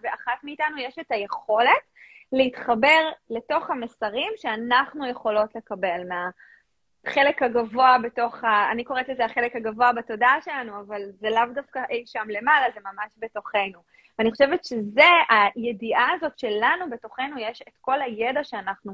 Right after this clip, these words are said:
צריכות, זה משהו שהוא מאוד מאוד מחזק. כמו שאנחנו יכולות לקבל את המסרים מתוכנו, אנחנו גם יכו-, יכולות לקבל מסרים מתוך דברים שמגיעים אלינו מבחוץ, אבל התרגום שלנו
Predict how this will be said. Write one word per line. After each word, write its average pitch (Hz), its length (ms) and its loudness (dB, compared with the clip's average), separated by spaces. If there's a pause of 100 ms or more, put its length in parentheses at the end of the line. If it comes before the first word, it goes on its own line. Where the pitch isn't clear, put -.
צריכות, 330 680 2 (360)
זה 226 180 -2
משהו 254 260 -2
שהוא 240 180 -8
מאוד 226 340 0
מאוד 240 240 -4
מחזק. 196 480 -8 (100)
כמו 277 300 2
שאנחנו 247 880 0
יכולות 214 440 0
לקבל 220 380 2
את 254 100 -6
המסרים 202 520 -6
מתוכנו, 226 580 -2 (500)
אנחנו 240 320 2
גם 226 160 2
יכו-, 240 280 0
יכולות 254 400 4
לקבל 277 420 2
מסרים 262 440 -4 (100)
מתוך 269 500 0
דברים 233 340 -4
שמגיעים 226 540 -2
אלינו 226 340 2
מבחוץ, - 800 -4 (680)
אבל 254 320 8 (140)
התרגום 285 760 4
שלנו 294 1040 0